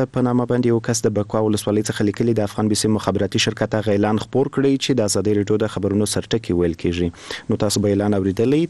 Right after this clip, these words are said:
تاسو کولی سئ د اته سوه اته نوي شمیرې له لارې د ازادي راډیو خبرونه، خبرونه او نور مطالب د، اه، موبایل ټلیفون له لارې واورئ. نور،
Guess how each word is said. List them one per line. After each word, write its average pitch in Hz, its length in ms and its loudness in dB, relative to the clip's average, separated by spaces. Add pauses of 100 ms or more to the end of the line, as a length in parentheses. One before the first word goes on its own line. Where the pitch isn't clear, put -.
تاسو - 220 -2
کولی 131 180 2 (100)
سئ 135 80 2
د 117 220 0
اته 120 80 -2 (100)
سوه 113 240 2 (240)
اته 139 320 0
نوي 101 220 2
شمیرې 98 360 2
له 95 140 0
لارې 113 340 0
د 98 100 0
ازادي 95 220 0
راډیو 98 380 0
خبرونه، 123 420 2 (440)
خبرونه 117 340 2
او 120 80 2
نور 135 300 4
مطالب 104 480 0
د، - 40 0
اه، 117 580 0
موبایل 101 320 0
ټلیفون 107 320 0
له 95 40 2
لارې 101 540 0
واورئ. 92 340 2 (640)
نور، 156 160 2